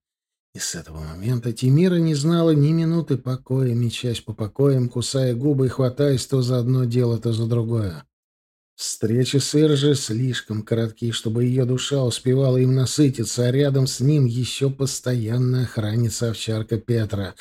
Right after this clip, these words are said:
со своей белобрысой косой. Смотрит на Тимиру, будто знает обо всём и готова лечь костьми,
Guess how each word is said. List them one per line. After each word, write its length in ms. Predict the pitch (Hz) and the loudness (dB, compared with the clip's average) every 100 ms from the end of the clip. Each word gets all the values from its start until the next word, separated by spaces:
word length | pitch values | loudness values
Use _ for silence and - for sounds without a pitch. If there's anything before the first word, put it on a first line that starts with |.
| - | -16
со 180 | - 110 | -4 -4
своей 340 | - 107 110 | -2 -2 0
белобрысой 640 | 104 113 107 110 113 - 107 | 0 0 0 0 0 0 -4
косой. 560 | 113 - 113 98 87 _ _ _ - | -4 -2 -2 -4 -8 _ _ _ -10
Смотрит 720 | - - 101 123 127 131 113 | -8 -6 -2 -2 -2 -4 -2
на 80 | 123 | -2
Тимиру, 480 | 117 123 131 143 131 | 0 2 4 4 2
будто 320 | 123 135 127 | 0 -2 -2
знает 480 | 117 120 139 135 127 | -2 0 2 2 2
обо 220 | 123 127 | -2 -2
всём 420 | - - 117 139 | -4 -2 2 2
и 60 | 127 | 2
готова 380 | 123 117 131 135 | 0 0 0 2
лечь 280 | 131 135 - | 2 0 0
костьми, 720 | 135 139 - 123 151 151 | 0 0 0 4 4 4